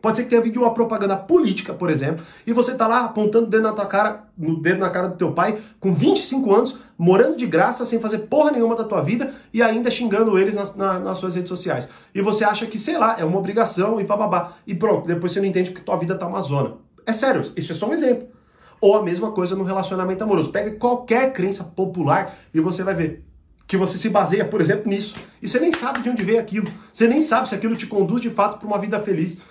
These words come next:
Você não sabe se aquilo tá certo, mas você se agarra, porque você não quer ouvir nada que vá contra aquilo. Então, se você não é assim, se você tá na fase do espanto, eu vou falar sobre isso exatamente numa próxima aula aqui do canal, ainda essa semana, beleza? Pode ser que amanhã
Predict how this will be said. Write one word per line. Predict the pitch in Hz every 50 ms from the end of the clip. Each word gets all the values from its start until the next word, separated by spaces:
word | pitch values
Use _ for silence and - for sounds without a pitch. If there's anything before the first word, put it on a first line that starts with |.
| _ _
Você | - - 214 233
não | 240 220
sabe | - 196 208 233 180 131
se | - 165
aquilo | 143 - 160 156
tá | 156 156
certo, | 151 - - 151 143 143 - - - - _
mas | - 143 143
você | 156 139 175 165
se | - -
agarra, | 175 165 139 156 165 165 - -
porque | - - - 151
você | 143 139 151
não | 151 147
quer | 143
ouvir | 151 147 139 143
nada | 143 143 151 165 165 165
que | 165 - - 156 156 156 - - _ -
vá | 135 147 156 156
contra | - 135 131 127 127 127
aquilo. | 123 - 113 98 - - _ _ - - - -
Então, | - 160 165 269 277
se | 285 330
você | 311 240 - - 165
não | 147 147 143 127
é | 113
assim, | 107 107 - - - 214 254 233 - - - - - _ _ _
se | - - 226
você | 226 196 - 180
tá | 170 147 139
na | 135 127
fase | - 123 120 107
do | 113
espanto, | 127 - - - - 240 247 226 147 135 - - - - - -
eu | - 139
vou | 147 180
falar | 180 196 180 175
sobre | 165 - - 262 302 302 214
isso | 170 170 - -
exatamente | 147 135 185 202 - 185 156 156 156 147 147 143 -
numa | 135 160 214 226 202 -
próxima | - 165 180 214 - - 180 160
aula | 143 139 135 135
aqui | 135 135 135 - 220 233
do | 247
canal, | - 185 170 165 160 156
ainda | 151 151 151 165 226 294 285 185 143
essa | 139 147 143 -
semana, | 139 135 131 110 107 101 101 123 139 - - _ _ _ _ _ _ _
beleza? | - 120 113 156 220 240 220 160
Pode | - - - 123 -
ser | - 135
que | 131 - 120 - - - _ _ _
amanhã | 123 117 107 104 120 165 202 185 175 -